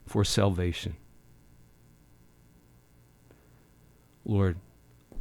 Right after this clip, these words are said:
I believe who you are and who Jesus is. I believe he died, a-, and I'm,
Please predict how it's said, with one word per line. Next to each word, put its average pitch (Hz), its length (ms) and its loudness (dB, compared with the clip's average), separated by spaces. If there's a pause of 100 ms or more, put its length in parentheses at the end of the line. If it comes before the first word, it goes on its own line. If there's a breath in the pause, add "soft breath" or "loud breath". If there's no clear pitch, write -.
(400)
I 104 120 0
believe 107 320 4
who 107 120 12
you 90 240 0
are 87 320 -6 (140)
and 78 100 -4
who 107 80 0
Jesus 95 500 -4
is. 82 340 -10 (920 soft breath)
I 110 100 -4
believe 110 280 6
he 110 80 4
died, 101 560 2 (1160)
a-, 104 160 -4
and 110 160 4
I'm, 107 260 2